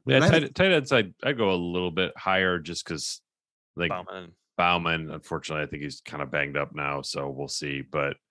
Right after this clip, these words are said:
Speaker 1: you know, I think even Raridan and Stays, they, they got into meaningful situations faster
Speaker 3: Yeah.
Speaker 1: than Merriweather, faster than Tui Halamaka. Um, you know, short of Morrison and Mickey,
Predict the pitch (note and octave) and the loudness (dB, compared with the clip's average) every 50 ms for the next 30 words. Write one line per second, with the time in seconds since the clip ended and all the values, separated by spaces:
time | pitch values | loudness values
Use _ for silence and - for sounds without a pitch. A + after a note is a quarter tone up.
0 | _ _ _ _ _ _ _ _ _ _ _ _ _ _ _ - F2 E2+ E2+ F2 | _ _ _ _ _ _ _ _ _ _ _ _ _ _ _ 0 2 4 4 4
1 | G2 G2+ E2 F2+ F2+ E2+ F2 D#2+ D#2+ E2+ F2 F2 E2+ E2 E2+ E2 E2 E2 D2+ - | 4 4 4 4 2 2 2 2 2 4 4 4 4 4 2 2 0 -2 -2 -2
2 | - - E2+ E2+ F2 F2 E2+ E2+ E2+ E2 - - - - - - - _ _ _ | 0 2 4 4 4 4 4 2 0 -4 -6 -6 -6 -8 -10 -12 -16 _ _ _
3 | _ _ _ _ _ _ - G#2 G#2 G#2 G2+ - - F#2 G#2+ A2+ A2 G2+ E2 F2+ | _ _ _ _ _ _ 2 4 4 4 2 0 -2 0 0 2 2 0 0 0
4 | G2+ G2+ G#2+ G#2 - - G#2 G2+ G2 F#2 - G#2 F#2+ F#2 F2+ F#2+ G2 G2 F#2 E2+ | 2 2 2 2 0 -2 -6 -6 -6 -6 -4 -4 -4 -2 0 0 0 0 -2 -2
5 | - F2+ F2 - - F#2 - - F2+ F#2 G2 G#2 G2+ - F#2+ F2+ E2 - - - | -4 -6 -6 -2 -2 -4 -4 -2 -2 0 0 0 2 0 -2 -2 -4 -6 -2 0
6 | F2 E2+ F2+ F2 A#2 - - G2+ F2 E2+ E2+ E2+ E2 D#2+ D#2+ D#2+ E2 F2 F2+ F2+ | 2 2 4 2 2 2 0 0 2 2 0 0 -2 -2 -2 0 2 2 2 2
7 | E2+ F#2+ G2 G2 B2 B2+ C3 A#2+ - - E2 E2 D#2+ - - D2+ E2 E2+ D#2+ D2+ | 2 2 2 4 4 2 2 2 0 0 0 0 0 -2 -6 -4 -4 -4 -2 -4
8 | - - E2+ E2+ E2+ E2 E2+ E2 E2 E2 E2+ F2+ G2 G#2 F2+ A#2+ A#2+ A#2 A#2 B2 | -4 -2 0 0 2 4 4 4 4 4 4 4 2 2 2 2 2 4 4 2
9 | B2+ B2 - _ - D#2+ D#2+ D#2+ D#2+ D#2+ D#2 D#2 D#2 D2+ D2+ D2+ D2 C#2 - - | 2 0 -4 _ -8 -6 -4 -2 0 0 0 0 0 -2 -2 -4 -6 -8 -10 -12
10 | _ _ _ _ _ _ _ _ D#2+ E2 E2 E2 - - - - - G#2+ G#2 G2 | _ _ _ _ _ _ _ _ 0 2 2 4 2 2 0 2 4 4 4 4
11 | F2+ D#2 D#2 E2+ F2 F2+ F2+ E2+ - - F2+ D#2 D#2 D2+ F2 B2+ C3+ - - D#2+ | 2 0 0 0 2 2 2 2 0 -2 -4 -4 -4 0 0 -2 -2 -2 -4 -4
12 | D#2 E2 E2+ | -4 -4 -6